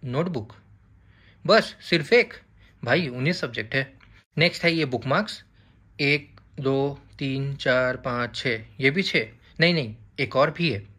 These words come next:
और ये एक प्यारा सा पेन। बाकी लिफाफे के अंदर बचा है अब सिर्फ हवा।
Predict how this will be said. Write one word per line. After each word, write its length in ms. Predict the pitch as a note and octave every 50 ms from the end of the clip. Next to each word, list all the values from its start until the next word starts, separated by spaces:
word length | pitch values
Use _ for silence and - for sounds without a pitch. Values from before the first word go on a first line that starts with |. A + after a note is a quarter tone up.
| _ _ - - - - - - - - - -
और 200 | B2+ C#3 C#3+ D3+
ये 160 | D3+ D#3+ D#3
एक 220 | D#3+ E3+ E3+ - -
प्यारा 260 | - C#3+ C3+ C3+ C3+
सा 160 | C3+ - F3+ F3
पेन। 380 | F3+ - - F3+ B2+ G#2 G2 - - - - - - - - - - _ _ - - - - - - - - - - - - - - - - - - - -
बाकी 460 | C#3+ D3 D3+ - - G3+ G#3 G#3 G3+
लिफाफे 380 | F3+ E3+ - F3+ E3 - F3 E3
के 120 | - F3+
अंदर 360 | - D3 C#3+ C#3+ C#3+ D#3 D3+
बचा 280 | C#3 C3+ C3+ - D3+ C#3
है 180 | C3+ C#3+ D3 -
अब 80 | C#3+ C#3
सिर्फ 340 | - - C3 A#2 - - C3+
हवा। 300 | C3+ B2+ G2+ - -